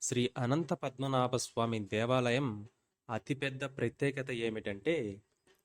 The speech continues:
అత్యంత ధనిక దేవాలయంగా పరిగణించబడుతుంది. ఆలయ ఖజానాలలో వజ్రాలు, బంగారు ఆభరణాలు,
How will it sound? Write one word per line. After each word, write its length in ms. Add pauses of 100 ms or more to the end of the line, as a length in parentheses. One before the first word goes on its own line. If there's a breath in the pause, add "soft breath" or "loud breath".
(140)
అత్యంత 460
ధనిక 360
దేవాలయంగా 720
పరిగణించబడుతుంది. 1080 (1000)
ఆలయ 380
ఖజానాలలో 1040 (440)
వజ్రాలు, 640 (460)
బంగారు 460
ఆభరణాలు, 720